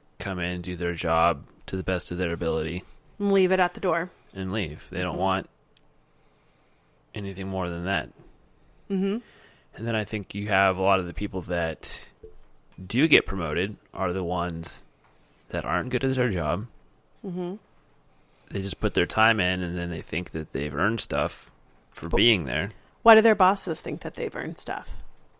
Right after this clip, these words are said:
Speaker 1: Because they have the answers, and they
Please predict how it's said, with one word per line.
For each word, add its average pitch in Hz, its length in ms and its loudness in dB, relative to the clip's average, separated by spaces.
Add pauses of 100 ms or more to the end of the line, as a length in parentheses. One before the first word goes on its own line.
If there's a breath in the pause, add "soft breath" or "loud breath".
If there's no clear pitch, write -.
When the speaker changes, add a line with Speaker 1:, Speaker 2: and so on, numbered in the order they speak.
(1300)
Speaker 1:
Because 90 680 0 (120)
they 82 760 -4
have 80 240 -6
the 69 220 -10
answers, 71 500 -8 (400)
and 117 160 -4
they 85 280 -6